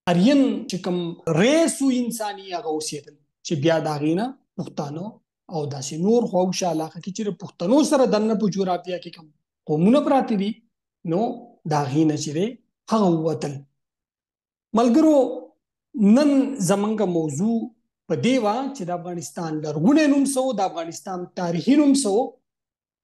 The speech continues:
او د افغانستان د لرغوني نوم د ښودلو اهمیت زمونږ دپاره څه دی، او زمونږ دپاره کومه فایده لري.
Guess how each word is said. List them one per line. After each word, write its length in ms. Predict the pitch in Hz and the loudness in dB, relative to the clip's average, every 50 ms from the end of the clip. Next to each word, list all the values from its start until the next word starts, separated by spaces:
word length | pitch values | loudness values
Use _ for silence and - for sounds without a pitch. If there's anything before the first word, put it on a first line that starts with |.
| - 175 | -6 -2
او 100 | 185 208 220 233 240 233 - - - _ _ _ _ _ _ _ _ _ _ _ _ _ _ _ _ _ _ - | 0 2 2 2 0 -2 -8 -14 -20 _ _ _ _ _ _ _ _ _ _ _ _ _ _ _ _ _ _ -2
د 20 | 190 196 | 0 0
افغانستان 680 | 180 185 220 220 220 214 - - 269 269 262 269 262 254 247 214 | 0 0 -2 -2 -2 -2 -2 -2 0 0 0 0 -2 -2 -4 -6
د 120 | 196 196 185 196 | -6 -6 -6 -6
لرغوني 480 | 196 185 165 165 226 269 247 247 233 220 196 196 208 | -8 -8 -6 -6 -4 -4 -4 -4 -6 -6 -6 -4 -2
نوم 160 | 254 277 269 247 190 180 | 0 0 0 -2 -4 -6
د 100 | 170 - | -10 -10
ښودلو 480 | - 180 190 185 160 180 254 233 214 - - - - | -10 -10 -10 -8 -6 -4 -4 -4 -4 -6 -8 -14 -20
اهمیت 500 | - - 185 180 196 240 311 330 - 330 - 269 208 156 147 | -20 -16 -10 -6 -2 0 0 0 -2 -4 -14 -14 -14 -12 -10
زمونږ 220 | 190 185 208 220 220 202 | -10 -10 -8 -10 -10 -10
دپاره 300 | 190 - 214 214 220 226 214 - | -8 -6 -4 -4 -4 -4 -6 -6
څه 60 | 240 214 233 | -6 -4 -4
دی، 100 | 302 330 320 - _ _ _ _ _ _ _ _ _ _ _ _ _ _ _ _ _ _ _ _ 190 196 | -6 -6 -8 -12 _ _ _ _ _ _ _ _ _ _ _ _ _ _ _ _ _ _ _ _ -4 0
او 80 | 208 220 233 226 | 0 0 0 0
زمونږ 280 | 175 247 262 302 294 269 247 | 0 0 0 0 -2 -4 -6
دپاره 260 | - 254 254 233 220 - - | -4 -4 -4 -4 -4 -2 -2
کومه 160 | 330 349 311 247 - | -2 -2 -2 -4 -4
فایده 240 | 233 220 208 180 - 180 170 | -6 -6 -6 -6 -8 -8 -10
لري. 200 | 165 180 214 | -10 -12 -12